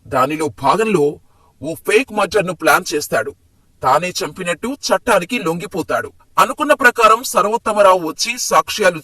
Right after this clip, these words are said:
చూపించి చిరంజీవిని నిర్దోషి అని తేల్చి, "మార్చండి మన చట్టాల్ని" అని పిలుపునివ్వాలి. కాని అలా జరగదు. సర్వోత్తమరావు యాక్సిడెంట్ అయి ఆసుపత్రి పాలవుతాడు. చిరంజీవికి శిక్ష ఖాయమవుతుంది. అప్పుడు చిరంజీవి తాను నిర్దోషినని సెంట్రీ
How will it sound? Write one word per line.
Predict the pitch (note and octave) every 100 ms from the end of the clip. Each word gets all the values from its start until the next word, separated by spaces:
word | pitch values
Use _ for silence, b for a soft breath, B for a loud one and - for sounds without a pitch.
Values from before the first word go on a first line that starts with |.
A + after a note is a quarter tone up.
| G3+
చూపించి | G3 A3 G3+ B3+
చిరంజీవిని | C4+ - F#3 F#3 G3 E3+ E3
నిర్దోషి | D#3 D3 A#3 A#3+ A#3 F#3+
అని | E3+
తేల్చి, | - F3+ G#3 - C#4 F4 b b b b -
"మార్చండి | D3+ D3 - - F3+ A3+
మన | G3+ F3
చట్టాల్ని" | E3 F3+ - G#3 G3+ F#3+
అని | F3
పిలుపునివ్వాలి. | A#3+ G#3+ A3+ A#3 G#3 - - - _ _ _ -
కాని | D#3 A3 D#4 _ _ -
అలా | C#3+ B2
జరగదు. | C#3 C#3 D#3 F2+ _ _ -
సర్వోత్తమరావు | G3+ G#3 G#3+ - G3 F#3+ F3 -
యాక్సిడెంట్ | D#3+ - - G3 F3+ E3+
అయి | D#3+ F3 C4 -
ఆసుపత్రి | E3+ - - G#3
పాలవుతాడు. | - E3+ D#3+ - - - - _ -
చిరంజీవికి | G#3+ B3 B3 B3 A#3 C#4
శిక్ష | C#4 G#3 - G#3+
ఖాయమవుతుంది. | - E3 E3+ F#3 C#3 C3 A#2 - _ _ -
అప్పుడు | C3+ - - - G#3
చిరంజీవి | C4 C4 A#3 G3+ B3
తాను | - F3 F#3
నిర్దోషినని | F3 E3 A#3 B3 G3+ F#3 F3+ A3+
సెంట్రీ | - F#3+ G3+ A#3